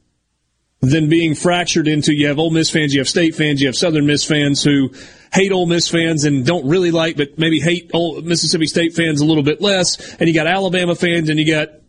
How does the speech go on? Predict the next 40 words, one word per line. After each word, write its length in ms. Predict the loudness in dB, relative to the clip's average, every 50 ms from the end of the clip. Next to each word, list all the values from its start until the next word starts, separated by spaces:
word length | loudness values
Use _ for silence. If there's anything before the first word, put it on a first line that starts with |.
| _ _ _ _ _ _ -2
you 120 | -2 0 0
know, 220 | -2 -4 -8 -10 -14 _ _ _ _ _ _
Tennessee 400 | -2 0 0 0 0 0 -2 -2
fans 400 | 0 0 0 0 0 0 0 0
and 180 | -2 -2 -2 -2
L 140 | -2 0 0
S 160 | 0 0 0
U 80 | 0
fans 280 | 0 0 0 0 0 0
on 60 | 0
the 80 | 0 0
coast, 320 | 0 0 0 0 0 0
and, 260 | 0 0 0 0 -2
yeah, 160 | -4 -4 -4 -4 -6 -14 -20 -20 -20 _ _ _ _ _ _ _ _ _ -4
I 80 | -2 0
understand 720 | 2 2 0 0 -2 -4 -4 -6 -4 -2 0 0 0 2
geography 480 | 2 0 0 0 0 0 0 2 2 2
has 120 | 2 0
a 40 | 0
little 200 | 2 2 2 2
bit 140 | 0 0 0
to 60 | 0
do 120 | 0 0
with 100 | 0 0 0
that, 280 | -2 -2 -2 -6 -10 -20 -20 _ _ _ -2
but 120 | 0 0
I 60 | 0
feel 220 | 0 -2 -2 0 0
like 160 | 0 0 0
if 120 | 0 0 0
there 140 | 0 0 0
was 200 | 0 0 0 0
a 100 | 0 0
single 800 | 0 -2 -2 -2 -4 -4 -6 -6 -4 -2 0 0 0 0 0 0
university 960 | 0 0 0 2 2 0 0 0 0 0 0 0 0 0 0 0 2 2 2
in 100 | 2 2
the 60 | 0 0
state 260 | 0 0 0 0 0
of 60 | 0
Mississippi, 640 | 0 0 0 0 0 0 0 0 0 0 0 -2